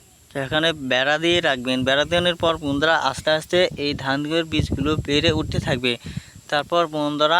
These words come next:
আপনারা সেই বীজগুলো এই যে এরকম আস্তে আস্তে বড় হবে দিন দিন পর। তো বন্ধুরা, আপনারা তারপর এই গাছগুলো তুলে, ধানের বীজগুলো তুলে,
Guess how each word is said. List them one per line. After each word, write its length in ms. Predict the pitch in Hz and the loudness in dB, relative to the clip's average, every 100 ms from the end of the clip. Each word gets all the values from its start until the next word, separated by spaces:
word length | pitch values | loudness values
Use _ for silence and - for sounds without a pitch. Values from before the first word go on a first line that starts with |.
| 180 | 2
আপনারা 440 | 135 - 156 151 165 | 0 -2 -2 2 2
সেই 260 | 170 156 156 | 0 -6 -6
বীজগুলো 420 | 151 156 165 170 156 | -4 -6 -4 -2 0
এই 160 | 147 | -2
যে 80 | 151 156 | -4 -2
এরকম 400 | 156 160 170 170 | 0 0 -2 0
আস্তে 240 | 139 - 156 | 0 0 -6
আস্তে 200 | - 185 | -6 -6
বড় 220 | 160 156 156 | -2 -2 0
হবে 240 | 160 139 143 | 0 0 0
দিন 200 | 147 160 | 0 -2
দিন 160 | 170 170 | -4 -8
পর। 220 | 156 120 - - - - - | -2 -2 -2 -8 -18 -16 -4
তো 100 | 165 151 | -2 2
বন্ধুরা, 440 | 147 143 156 170 156 | 2 2 2 4 2
আপনারা 360 | 131 - 160 160 | 0 -2 0 2
তারপর 460 | 156 139 135 170 180 170 - - - | 2 0 2 2 4 2 -8 -14 -6
এই 180 | 139 185 165 - - _ - - - - - | -2 0 -2 -10 -20 _ -20 -20 -20 -16 -2
গাছগুলো 680 | 139 131 - 160 170 170 147 - - - - | -2 0 -4 -4 0 0 0 -4 -18 -20 -10
তুলে, 280 | 147 143 170 | -4 2 2
ধানের 320 | 160 165 156 160 | 2 0 0 0
বীজগুলো 380 | 160 156 160 165 | 0 -2 -4 -6
তুলে, 300 | - 143 | -4 -4